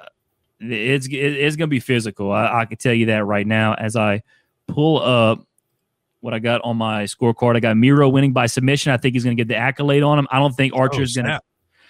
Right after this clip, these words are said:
Speaker 1: I don't think Archer's gonna tap, though. I think Archer's just gonna pass out, and the re-, referee's just gonna ring the bell, so that way you don't have Archer tap.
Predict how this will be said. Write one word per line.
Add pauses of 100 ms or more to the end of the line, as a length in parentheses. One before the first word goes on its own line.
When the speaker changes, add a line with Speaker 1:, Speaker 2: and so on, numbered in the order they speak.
(120)
Speaker 1:
I
don't
think
Archer's
gonna
tap,
though. (420)
I
think
Archer's
just
gonna
pass
out,
and
the
re-,
referee's
just
gonna
ring
the
bell,
so
that
way
you
don't
have
Archer
tap.